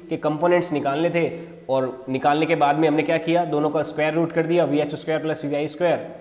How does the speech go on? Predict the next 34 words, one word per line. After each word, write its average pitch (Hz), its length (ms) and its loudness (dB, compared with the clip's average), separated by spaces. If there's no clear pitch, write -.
तो 131 60 -4
उससे 135 160 -4
हमें 165 260 0
final 139 200 -2
net 139 240 -2
velocity 139 320 -2
मिल 143 160 -2
गया, 135 280 -4
है 131 60 -4
ना 170 80 2
सचिन? 180 480 0
I 139 100 4
hope 151 200 4
clear 165 200 6
हो 165 80 6
गया 175 120 8
होगा 175 120 8
सचिन। 175 540 -2
सिंपल 160 400 4
है, 185 60 8
अगर 175 180 6
प्रोजेक्टाइल 165 460 2
मोशन 170 680 0
थोड़ा 160 140 4
बहुत 165 180 2
याद 160 240 6
है 147 200 2
पहले 143 360 0
का, 139 120 -2
तो 135 60 -10
कोई 151 160 -2
दिक्कत 151 300 -2
नहीं 160 100 2
होएगी। 117 340 0